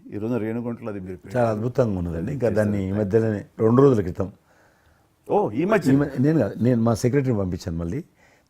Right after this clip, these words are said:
Speaker 2: దాన్ని ఇంకా రిక్రూట్‌మెంట్ కానీ, ఇంకా రీడెవలప్‌మెంట్ కానీ, ఇంకా ఏ, ఏ రకంగా డెవలప్, ఇప్పుడు already మేము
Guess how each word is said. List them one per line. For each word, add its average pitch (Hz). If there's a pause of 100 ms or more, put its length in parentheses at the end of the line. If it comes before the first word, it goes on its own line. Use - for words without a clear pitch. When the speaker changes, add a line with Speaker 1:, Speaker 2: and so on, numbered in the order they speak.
Speaker 2:
దాన్ని 104
ఇంకా 95
రిక్రూట్‌మెంట్ 90
కానీ, 87 (580)
ఇంకా 92
రీడెవలప్‌మెంట్ 98
కానీ, 85 (560)
ఇంకా 120
ఏ, 120
ఏ -
రకంగా 120
డెవలప్, 101
ఇప్పుడు 95
already 117
మేము 107